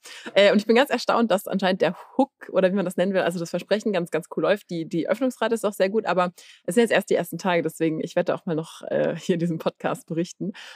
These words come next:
weil ich auch gemerkt hab, dass, also wenn man so ein bisschen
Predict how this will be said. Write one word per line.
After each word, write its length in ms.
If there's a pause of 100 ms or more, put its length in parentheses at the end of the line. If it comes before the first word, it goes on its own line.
(120)
weil 420
ich 240
auch 160
gemerkt 480
hab, 140 (160)
dass, 460 (1500)
also 240
wenn 120
man 260
so 160
ein 80
bisschen 800